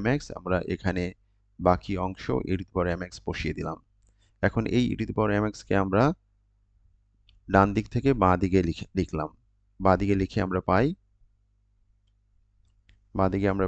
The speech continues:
পাই e to the power mx। আর বাঁ দিকের d dx e to the power mx by m plus c টাকে আমরা ডান দিকে লিখে দিলাম।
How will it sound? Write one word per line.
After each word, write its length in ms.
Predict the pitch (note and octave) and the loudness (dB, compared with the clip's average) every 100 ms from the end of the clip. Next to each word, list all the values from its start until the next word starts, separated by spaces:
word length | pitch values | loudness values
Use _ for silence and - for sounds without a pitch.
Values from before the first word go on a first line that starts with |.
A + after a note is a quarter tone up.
| - | 0
পাই 160 | G#2+ C#3+ - _ _ _ _ _ _ _ _ _ - G#2 | 0 0 -4 _ _ _ _ _ _ _ _ _ -6 0
e 20 | |
to 60 | G2+ | 2
the 60 | G#2 | 2
power 160 | G#2 G2 G2 E2+ | 0 2 2 0
mx। 160 | - - - - _ _ _ - | -6 -6 -8 -8 _ _ _ -2
আর 80 | F#2 F2 | -2 2
বাঁ 140 | F#2+ G#2 | 4 4
দিকের 300 | A#2+ A#2 B2 B2 F#2+ | 2 0 0 0 -2
d 40 | G2+ G#2+ A2 | 0 0 0
dx 440 | G#2 G#2+ - F#2+ A2+ - - | 0 0 2 2 2 -6 -10
e 20 | |
to 60 | G2+ - | -10 -6
the 60 | G#2+ | -2
power 160 | G#2 - F#2+ | 0 0 -2
mx 160 | G2+ A2 - - | -2 -4 -6 -2
by 120 | F#2+ G2+ G2 | 0 0 -2
m 20 | - | 0
plus 180 | F#2+ - | -2 -2
c 20 | - G2+ | -4 0
টাকে 240 | G#2 - A2 D#3+ - | 0 2 -2 -2 -4
আমরা 160 | F#2 F2 E2+ | -2 -2 2
ডান 140 | F#2 F#2+ | 2 2
দিকে 160 | F2+ E2+ | -2 -4
লিখে 200 | D#2 - D#2 | -6 -6 -8
দিলাম। 220 | E2 E2 | -8 -14